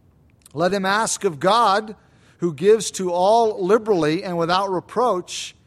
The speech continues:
and it will be given to him." Please notice something very important about this verse.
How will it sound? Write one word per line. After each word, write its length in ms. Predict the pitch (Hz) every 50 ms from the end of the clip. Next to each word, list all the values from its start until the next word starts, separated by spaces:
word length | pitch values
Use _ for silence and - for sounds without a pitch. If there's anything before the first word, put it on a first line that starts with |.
| _ _ _ _
and 220 | - 180 175 175 170
it 180 | 208 247 226
will 320 | 220 190 196 214 247 262 254
be 280 | 185 170 220 233 240
given 580 | 196 160 170 202 214 208 226 226 220 226 220 185 _ _ _ _ _ _ -
to 240 | - - 247 269 226
him." 300 | 156 160 135 113 92 - _ _ _ _ _ _ _ _ _ _ _ _ _ _ _ _ _ _ _ _ _ _ _ _ _ _ _ _ _ _ _ _ _ _ _ _
Please 320 | - 180 208 247 240 185 185
notice 260 | 220 233 226 208 -
something 320 | - 208 190 143 175 170
very 280 | 151 147 185 196 202 196
important 360 | 180 143 - 175 190 180 175
about 320 | 156 143 151 147 147 147 143
this 160 | 147 135 -
verse. 580 | 123 135 143 139 123 104 - - - - -